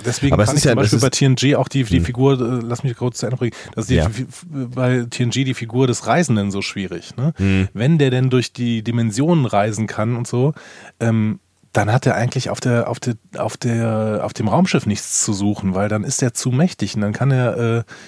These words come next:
Speaker 1: da zu viel irgendwie anrichten. Deswegen fand ich's gut, dass der nach einer Folge wieder weg war. Der ist, glaub ich, dann nochmal wiedergekommen, ne? Und,
Speaker 2: Mhm.
Speaker 1: äh, irgendwann ist Wesley, Wesley auch zum Reisenden geworden oder sowas. Aber,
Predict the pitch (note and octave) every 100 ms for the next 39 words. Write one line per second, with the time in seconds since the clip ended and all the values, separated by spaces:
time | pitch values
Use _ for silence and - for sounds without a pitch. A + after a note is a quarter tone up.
0 | - - - A2 - C#3+ - C3+ A#2+ A2+
1 | C#3+ D3 G#2 - G2 B2+ A#2 C3+ B2+ C3
2 | C3+ C3 C3 C#3 A#2+ C#3+ - C3+ B2 A2+
3 | D#3+ - F2 E2 - - F2+ F#2 G#2+ G2+
4 | G2+ F#2+ F#2 F#2 G2 E2+ - D2+ D2 D#2+
5 | F2+ F#2 E2+ F2+ F#2 F2+ G2 F#2+ F#2 G2
6 | F#2 F#2 - F#2+ G#2 - F#2+ - F2+ G#2
7 | - F#2 D#2+ - - F2 E2 F2+ E2 D#2+
8 | E2 E2 F2 D#2+ E2 E2 - - - -
9 | - G2+ G#2